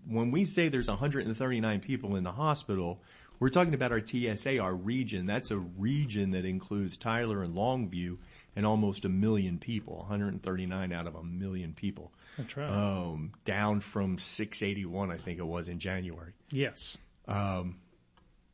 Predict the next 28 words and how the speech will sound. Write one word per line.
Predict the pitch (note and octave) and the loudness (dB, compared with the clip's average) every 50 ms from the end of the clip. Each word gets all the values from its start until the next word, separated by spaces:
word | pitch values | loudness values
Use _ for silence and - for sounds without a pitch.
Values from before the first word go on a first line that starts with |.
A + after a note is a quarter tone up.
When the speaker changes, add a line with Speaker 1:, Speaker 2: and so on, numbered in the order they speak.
| _ _ _ _ _ _ _ _ _ _ _ _ - | _ _ _ _ _ _ _ _ _ _ _ _ -12
Speaker 1:
so, | - - - B2+ | -4 -2 -2 2
but | - E3 D#3 D3+ | 4 6 8 8
let's, | E3 F3 E3+ - - - | 8 6 6 2 0 2
let's | D#3+ E3 E3+ E3+ - | 4 4 4 6 6
move | F#3 G3+ F#3+ D3+ D#3 | 6 6 6 6 6
on | D#3 D3+ C#3 | 4 4 4
to | A#2+ G#2+ | 2 2
vaccinations, | F#2+ A2+ A2+ A2+ A2+ - - G2 G2 G#2 G#2+ - F#2 E2+ - - | 2 2 2 2 2 0 0 0 2 2 0 0 -4 -6 -6 -6
'cause | - F#2+ E2+ | -4 0 2
Speaker 2:
Yeah. | G#2+ A2+ | 2 2
Speaker 1:
that's | B2 B2+ - - | 2 2 2 2
what | D#3 C#3+ B2+ - - | 4 4 4 4 0
everybody's | - G2 G#2 A#2+ A#2+ A2+ A#2 G#2+ G2+ F2 F#2 | -2 0 0 2 4 4 4 4 4 2 0
really | F2+ F2 F2+ F#2 G2 G#2+ B2 B2+ B2+ A2+ | -4 -6 -2 0 2 4 4 4 4 4
interested | G2+ F#2 F2+ - - - - G#2 G2 F#2+ F#2 F#2+ | 2 2 0 -2 -6 -6 -2 0 0 0 0 0
in. | F#2+ F#2 F#2+ F#2+ G2 F#2+ F#2+ G#2+ - - - | 0 0 0 0 -2 -2 -4 -4 -8 -12 -12
Um, | F#2+ F2+ F#2 F#2 F2 F2 F2+ F#2 F2+ F2 F2 F2 F2+ - - - - | -10 -8 -6 -6 -6 -6 -8 -8 -10 -10 -10 -10 -10 -12 -12 -12 -10
and, | F#2+ G2 G2 F#2 - - | -6 -4 -4 -4 -6 -6
and, | F#2+ F#2+ F#2+ F2+ F2+ F2 F2 F2 - - - - - | -6 -6 -4 -4 -4 -4 -4 -6 -6 -10 -12 -12 -8
you | - G2+ | -6 -4
know, | F#2 F#2+ F#2 F#2 F2+ F#2 - - - - - - - | -4 -2 -4 -4 -6 -8 -10 -16 -20 -20 -20 -20 -20
for | - - - - G#2 A2 A#2+ B2 | -20 -16 -6 -2 2 4 4 4
the | A#2+ A#2+ A2 | 4 4 4
most | A2 G#2+ G#2+ G#2+ G#2+ A2+ B2 B2 - - - | 4 4 4 4 4 4 2 0 -4 -8 -10
part, | - - F2+ F2+ F2+ F#2 F#2+ - - - - _ - _ - - - - - - - - | -6 -4 -2 0 0 0 -2 -2 -6 -10 -20 _ -20 _ -20 -20 -20 -20 -20 -18 -12 -8
um, | F#2 F#2+ F#2+ F#2 F#2 F2+ F2 F2 E2+ E2 E2+ E2+ E2+ - - - - _ _ _ _ _ _ _ _ _ _ _ _ _ - G#2+ G2+ - - - - - - - - - | -4 -4 -2 -2 -2 -2 -4 -4 -4 -6 -6 -8 -10 -14 -18 -20 -20 _ _ _ _ _ _ _ _ _ _ _ _ _ -20 -20 -20 -20 -20 -20 -20 -20 -20 -20 -12 -8
when | - A2 G2 G2+ G2+ G2 | -6 -4 -2 -2 0 0
I | G2 G2 G2 G2 G2 F#2+ G2 F#2+ | 0 0 2 2 2 0 0 -2